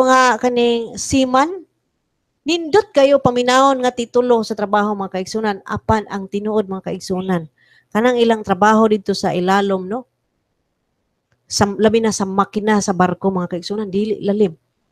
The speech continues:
Dili lalim ang kaduka, kakapoy sa imong obligasyon nga nagtrabaho ka dito. Ang uban dito kuno, mga igsunan, magtiltil og sisi dito sa barko. Muna, dili lalim ang trabaho sa mga seaman.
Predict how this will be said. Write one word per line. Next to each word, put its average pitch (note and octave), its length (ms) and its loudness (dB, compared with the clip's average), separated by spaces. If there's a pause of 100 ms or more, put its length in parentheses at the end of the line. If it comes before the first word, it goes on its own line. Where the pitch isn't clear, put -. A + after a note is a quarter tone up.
(400)
Dili C#4+ 400 0
lalim C#4 560 2
ang A#3+ 160 -2
kaduka, A3 720 0
kakapoy C4 800 2
sa B3+ 80 0
imong B3+ 220 -2
obligasyon A3 760 0
nga G#3 80 -2
nagtrabaho G#3 640 0
ka A#3+ 100 -2
dito. A3 320 0
Ang A3 160 -2
uban A3 240 -2
dito G3+ 220 -8
kuno, A3+ 240 -4
mga A3 180 -4
igsunan, A#3 300 0
magtiltil A#3 720 0
og G#3+ 80 -6
sisi A3 460 0 (560)
dito G3+ 340 -4
sa - 80 -16
barko. G#3+ 540 0 (380)
Muna, C4 180 2
dili B3+ 380 -2
lalim B3+ 480 2
ang A#3+ 260 -4
trabaho G#3+ 920 0 (400)
sa A3+ 260 -4
mga G#3 240 -8
seaman. G3 640 -4